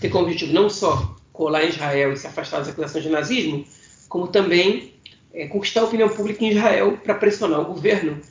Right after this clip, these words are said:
a, é, adotar uma postura, é, mais pró-Ucrânia. E, se me perguntar o que eu acho, eu acho que isso não vai surtir o segundo efeito, mas o primeiro efeito vai. O Zelensky tem saído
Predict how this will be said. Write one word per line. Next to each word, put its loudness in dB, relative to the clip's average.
a, -2
é, 0
adotar -2
uma -2
postura, 0
é, -8
mais 0
pró-Ucrânia. -2
E, -2
se -4
me -2
perguntar 2
o 2
que 4
eu 6
acho, 0
eu -4
acho -2
que -6
isso -8
não 6
vai 0
surtir -8
o -4
segundo -4
efeito, -4
mas -6
o -4
primeiro 4
efeito 2
vai. 0
O -6
Zelensky 0
tem -2
saído 0